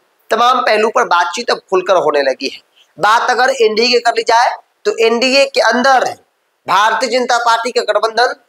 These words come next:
आजसू सुदेश महतो की पार्टी से है। इसके अलावा नीतीश कुमार की पार्टी जेडीयू को भी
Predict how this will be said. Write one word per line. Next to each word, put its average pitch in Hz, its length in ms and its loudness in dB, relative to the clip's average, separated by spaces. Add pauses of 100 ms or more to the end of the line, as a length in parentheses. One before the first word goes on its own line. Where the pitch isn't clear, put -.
(160)
आजसू 226 520 0
सुदेश 208 400 0
महतो 202 280 2
की 202 140 -14
पार्टी 175 320 -2
से 233 160 0
है। 220 140 2 (400)
इसके 254 260 0
अलावा 254 340 4
नीतीश 254 560 -4
कुमार 220 300 0
की 214 140 -8
पार्टी 208 360 -2
जेडीयू 180 480 -2
को 175 220 -2
भी 190 440 -10